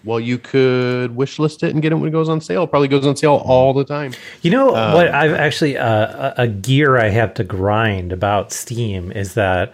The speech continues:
Speaker 1: Mm.
Speaker 2: originally, so I, you know, I, I don't play it. I, prior to my Steam Deck, I hadn't played, like, a ton of P C
Speaker 1: Uh-huh.
Speaker 2: games outside of, like, the big stuff, you know, like Warzone and
Speaker 1: Uh-huh.
Speaker 2: League of Legends and stuff that my friends wanna play, right? And, um,
Speaker 1: Uh-huh.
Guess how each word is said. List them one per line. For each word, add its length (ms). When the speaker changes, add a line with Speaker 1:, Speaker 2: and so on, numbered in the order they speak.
Speaker 1:
Mm. 200
Speaker 2:
originally, 560
so 180
I, 300
you 120
know, 100
I, 260
I 40
don't 160
play 220
it. 160
I, 160
prior 260
to 60
my 40
Steam 240
Deck, 160
I 40
hadn't 200
played, 260
like, 140
a 40
ton 360
of 300
P 120
C 160
Speaker 1:
Uh-huh. 40
Speaker 2:
games 200
outside 200
of, 100
like, 160
the 60
big 200
stuff, 340
you 60
know, 80
like 160
Warzone 320
and 100
Speaker 1:
Uh-huh. 120
Speaker 2:
League 100
of 80
Legends 340
and 120
stuff 180
that 80
my 100
friends 240
wanna 120
play, 160
right? 280
And, 280
um, 300
Speaker 1:
Uh-huh. 360